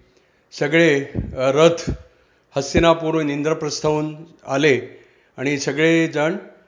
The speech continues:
द्वारकेला येऊन पोचले. त्या दिवशी छान सगळ्यांना आल्या आल्या वसंत पेय दिलं गेलं, सगळ्यांची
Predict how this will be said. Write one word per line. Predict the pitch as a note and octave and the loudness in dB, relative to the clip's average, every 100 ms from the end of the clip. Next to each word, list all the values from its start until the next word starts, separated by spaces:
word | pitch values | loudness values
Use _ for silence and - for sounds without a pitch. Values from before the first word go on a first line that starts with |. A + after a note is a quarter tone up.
| _ | _
द्वारकेला | C3 C3+ C3+ D3+ D3 | 2 2 4 2 4
येऊन | C3+ C3+ | 4 2
पोचले. | C3 A2 - - - _ _ _ _ _ _ _ _ _ _ _ | -2 -2 -2 -2 -10 _ _ _ _ _ _ _ _ _ _ _
त्या | E3+ | 4
दिवशी | F3 F3 G3 F3 | 6 4 2 -2
छान | E3+ F3 F#3+ F#3 | 2 2 2 0
सगळ्यांना | F3+ D#3+ E3+ F3 | 0 2 2 4
आल्या | E3+ D3+ D#3+ | 4 4 4
आल्या | E3 | 4
वसंत | D#3+ D3 E3 E3 | 0 -2 -4 -2
पेय | E3+ D#3+ D#3 | -2 0 0
दिलं | D3+ D3+ D#3 | 0 0 0
गेलं, | D3 D3 C#3+ - - _ _ _ _ | 0 -2 -4 -10 -20 _ _ _ _
सगळ्यांची | C3+ C3+ D3+ D3 D#3 | 0 2 2 0 -2